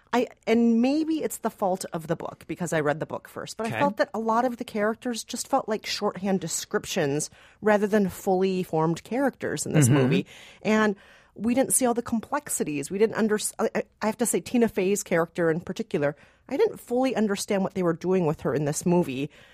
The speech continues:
Speaker 1: She kind of has a crush on the guy across
Speaker 2: The
Speaker 1: the
Speaker 2: guy
Speaker 1: street.
Speaker 2: across the street, right.
Speaker 1: And her husband kind of ignores her, but we don't really even see his face <laughs> for most of the movie.
Speaker 2: Right, well, he's a very, very minor character, yeah.
Speaker 1: Yeah, and, um, I, I felt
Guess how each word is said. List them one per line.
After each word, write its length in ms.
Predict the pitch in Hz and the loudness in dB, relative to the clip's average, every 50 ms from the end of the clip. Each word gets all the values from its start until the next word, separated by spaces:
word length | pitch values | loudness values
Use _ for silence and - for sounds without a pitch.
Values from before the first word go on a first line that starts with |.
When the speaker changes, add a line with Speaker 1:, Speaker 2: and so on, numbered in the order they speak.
| - _ | -20 _
Speaker 1:
She 160 | - - - | -12 -10 -10
kind 320 | - - - - 233 254 269 | -8 -6 -4 0 2 2 2
of 80 | 247 | 4
has 200 | 247 240 214 185 | 4 2 2 2
a 60 | 196 | 0
crush 420 | 156 - - - 185 214 226 - 240 | -2 -2 -2 0 0 0 2 0 0
on 180 | 220 208 196 175 | 0 2 2 2
the 220 | 165 170 165 160 160 | 2 2 0 0 -2
guy 260 | 147 175 165 175 190 202 | -2 -2 0 0 2 2
across 460 | 202 190 185 - - 180 185 190 - | 0 0 -2 -2 -2 0 0 0 -2
Speaker 2:
The 80 | 156 | -2
Speaker 1:
the 40 | 123 | 0
Speaker 2:
guy 140 | 147 139 135 | 2 2 2
Speaker 1:
street. 140 | 139 185 196 | 2 2 2
Speaker 2:
across 160 | - 233 226 | 2 2 0
the 60 | 170 | -2
street, 400 | - - - 151 139 127 127 131 135 | -4 -2 -2 0 0 0 0 0 0
right. 160 | 127 117 110 | 2 2 2
Speaker 1:
And 60 | 113 117 | 2 2
her 60 | 202 | 0
husband 400 | 196 - 240 220 - 233 208 190 | 0 -2 -2 -2 -2 -2 -2 -2
kind 260 | - - 202 202 220 | -2 -2 0 2 2
of 80 | 220 202 | 2 2
ignores 400 | 196 175 175 160 170 180 196 - | 2 2 2 2 4 2 2 0
her, 140 | - 233 220 | 0 0 2
but 180 | 190 165 - | 2 2 2
we 120 | - 185 196 | 2 0 2
don't 160 | 196 196 - | 2 0 2
really 240 | - 202 190 175 185 | 2 0 2 2 0
even 200 | 185 180 170 170 | 0 0 0 0
see 180 | 170 - - 190 | 0 -2 -2 0
his 140 | 165 160 - | 0 -2 0
face 260 | - 160 156 190 - | 0 0 0 0 0
<laughs> 20 | - | -2
for 100 | - 226 | -4 -2
most 300 | 170 220 233 214 - - | -2 -2 -2 -4 -6 -8
of 60 | 320 | -6
the 60 | - - | -6 -4
movie. 140 | 254 - | -2 2
Speaker 2:
Right, 200 | 175 202 139 - | 4 4 4 6
well, 160 | - 180 165 156 | 6 6 6 6
he's 220 | 156 165 160 160 | 4 2 2 0
a 60 | 151 | 2
very, 200 | 139 156 147 143 | 4 4 4 4
very 160 | 131 131 123 | 4 2 2
minor 360 | 120 120 120 120 117 117 113 110 | 2 2 2 0 0 0 -2 -2
character, 360 | - 135 101 101 110 - 117 | 0 0 0 0 0 -2 0
yeah. 180 | 104 104 95 | 0 2 2
Speaker 1:
Yeah, 340 | 311 349 330 311 269 233 175 - | 2 2 4 4 4 4 4 4
and, 180 | - 214 220 - - | 2 0 0 -2 -2
um, 440 | - 214 220 214 208 208 196 - - | 0 2 2 2 2 2 0 -2 -2
I, 140 | - 214 214 - | -2 -2 -2 -2
I 120 | 220 214 | -6 -6
felt 340 | - - - 233 226 - | -4 0 0 0 0 0